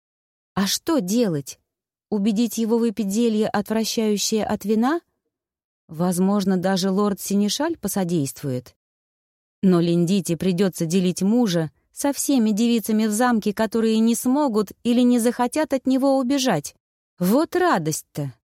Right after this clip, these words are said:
Возможно, что для мачехи это мелочь, издержки ради сомнительной надежды на корону? Лорд Эдиминт не станет королём.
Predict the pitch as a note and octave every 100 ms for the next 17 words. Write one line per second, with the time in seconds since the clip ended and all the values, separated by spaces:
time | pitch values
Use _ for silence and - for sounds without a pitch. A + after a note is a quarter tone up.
0 | _ _ _ _ _ _ _ _ _ C3+
1 | D#3+ D#3+ F#3 F#3+ F3+ F3+ - E3 F3 F#3
2 | F3+ F3 F#3 F3+ F3 F3 G#3 D4+ F#3+ -
3 | - _ _ _ G#3+ A3 G3+ C4 - A3+
4 | A#3 A3+ G#3+ A3+ A#3+ A#3 G#3+ G3+ G#3 G#3
5 | G3+ A3 F#3+ G3 F#3+ G#3 C4+ D#4+ D3+ -
6 | _ _ _ _ _ _ _ _ _ -
7 | B3+ F#4+ F4+ C4+ A3+ C4 C4+ C#4+ A#3+ A#3
8 | B3+ A#3+ - C#4 F3 C3+ - D#3 D#3+ D#3
9 | C3+